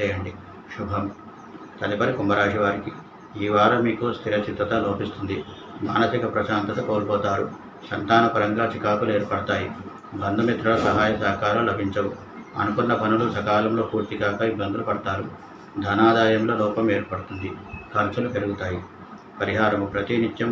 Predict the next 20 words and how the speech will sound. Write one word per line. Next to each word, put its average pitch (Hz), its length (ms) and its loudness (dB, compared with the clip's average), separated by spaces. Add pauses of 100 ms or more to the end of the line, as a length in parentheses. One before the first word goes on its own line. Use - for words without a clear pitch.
ఆదిత్య 110 380 2
హృదయ 104 280 0
స్తోత్ర 101 340 -2
పారాయణం 101 520 2
చేయండి. 98 380 -4 (420)
శుభం. 101 360 -4 (560)
తదుపరి 110 380 0
మీనరాశి 104 500 4
వారికి. - 300 -2 (400)
ఈ 101 120 2
వారం 113 320 6
మీకు 113 260 2
బంధుమిత్రులతో 107 760 0
విరోధాలు 104 500 2
ఏర్పడతాయి. 101 540 0 (440)
అనవసరమైన 110 640 4
దూర 104 260 0
ప్రయాణాలు 104 540 2
చేయాల్సి 101 360 -2
వస్తుంది. 101 380 -4